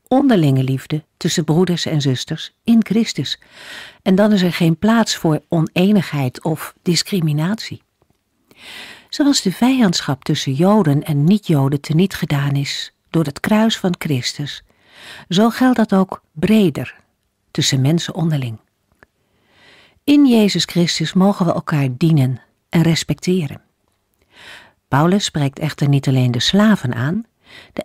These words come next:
eigenaars hebben op hun beurt ook een verantwoordelijkheid om hun slaven goed te behandelen.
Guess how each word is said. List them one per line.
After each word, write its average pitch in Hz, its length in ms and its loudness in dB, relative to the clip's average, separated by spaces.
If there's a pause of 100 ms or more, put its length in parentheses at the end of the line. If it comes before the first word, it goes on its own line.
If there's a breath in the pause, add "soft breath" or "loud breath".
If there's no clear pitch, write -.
eigenaars 151 800 0
hebben 160 220 -2
op - 160 -8
hun 151 240 2
beurt 139 400 -2
ook 233 220 0
een 185 100 4
verantwoordelijkheid 139 920 -2
om 151 140 -4
hun 151 140 2
slaven 135 460 -2
goed - 200 -8
te 170 120 -4
behandelen. 165 520 -2